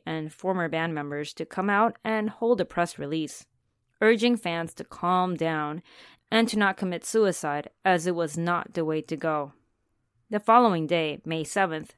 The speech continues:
was Hide's funeral, and according to police reports, about fifty thousand people showed up.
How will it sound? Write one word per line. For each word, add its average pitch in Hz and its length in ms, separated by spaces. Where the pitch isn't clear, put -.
was 180 320
Hide's 165 320
funeral, 151 520
and 202 160
according 196 380
to - 80
police 180 380
reports, - 500
about 190 300
fifty 214 280
thousand 160 400
people 156 280
showed 147 260
up. 165 240